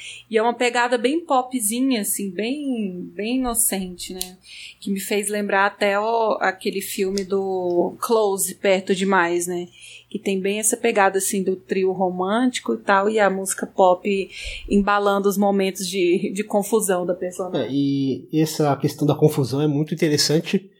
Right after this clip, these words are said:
Speaker 2: porque o filme, ele trabalha muito bem essa, essa confusão, e essa confusão de sentimentos, porque todos ali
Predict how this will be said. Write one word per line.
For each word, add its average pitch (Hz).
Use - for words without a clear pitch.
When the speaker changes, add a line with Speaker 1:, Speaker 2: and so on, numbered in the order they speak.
Speaker 2:
porque 143
o 156
filme, 185
ele 180
trabalha 165
muito 160
bem 135
essa, 113
essa 127
confusão, 139
e 127
essa 131
confusão 139
de 156
sentimentos, 156
porque 151
todos 208
ali 139